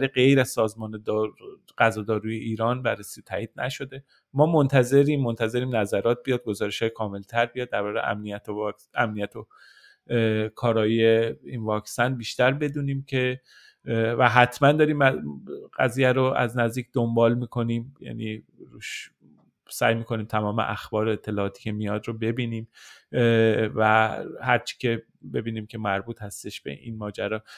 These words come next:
تو سایت قرار بدیم. یه گزارشی هستش که به مرور زمان آپدیت می‌شه، همین الان رو سایته و به محض اینکه اطلاعات جدیدی بیاد ما،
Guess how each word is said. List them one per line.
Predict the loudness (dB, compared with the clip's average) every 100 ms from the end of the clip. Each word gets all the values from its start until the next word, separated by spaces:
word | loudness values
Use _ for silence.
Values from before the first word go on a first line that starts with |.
| -14
تو | -10
سایت | 0 0 2
قرار | 2
بدیم. | 2 0 0
یه |
گزارشی | 2 4 4 2 0
هستش | 0 -2 -4 -8
که | -2 -2 -4 -14 _ -4
به | -2
مرور | 0 0 0
زمان | 0 0 0 -2
آپدیت | -2 -2 -2 0 0 -2
می‌شه، | -6 -4
همین | -2 -2
الان | -4 -6 -10
رو | -14 -14
سایته | -4 -2 -2 -2 -4 -6 -10 -20 _ 0
و | 4 6 4 0 -10 _
به | -2
محض | 0 0 -2
اینکه | -4 -4
اطلاعات | -6 -6 -6 -6 -6
جدیدی | -4 -4 -6 -8 -8
بیاد | -4 0 2 0 -4
ما، | -6 -6 -6